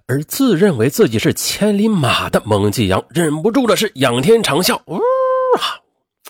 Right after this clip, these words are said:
这问题啊，关键是怎样能在短时间内打动袁和平导演呢？打动的同时，又让他无法反悔的启用自己呢？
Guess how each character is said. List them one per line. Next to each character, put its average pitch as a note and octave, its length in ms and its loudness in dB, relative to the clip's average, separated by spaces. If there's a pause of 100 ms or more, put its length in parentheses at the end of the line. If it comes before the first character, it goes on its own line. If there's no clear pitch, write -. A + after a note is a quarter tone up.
(120)
这 G2 80 -12
问 C3+ 240 0
题 G2 280 -4
啊， - 180 -6 (100)
关 F#2+ 180 -2
键 F#2 140 0
是 - 180 -12 (340)
怎 - 360 -6
样 E3+ 180 0
能 A#2 100 0
在 F#3 120 -2
短 F#2+ 320 -4
时 - 180 -8
间 D#3+ 140 0
内 F#3 100 2
打 - 280 -10
动 G3 180 2
袁 G#2+ 180 2
和 A#2 160 -2
平 - 180 -4
导 F#2+ 160 0
演 F2 180 -4
呢？ F#2+ 60 -18 (600)
打 F#3+ 220 -2
动 B3 180 0
的 A3 60 4
同 A3 280 -2
时， G3 360 0
又 G#3 180 0
让 F#3+ 220 0
他 F#3+ 160 -6
无 F3 400 -2
法 G2 200 -2
反 D3+ 360 -2
悔 F#2 280 -4
的 A2 140 0
启 - 300 -4
用 F#3 200 4
自 B2+ 160 2
己 G#2 140 0
呢？ A2 140 -2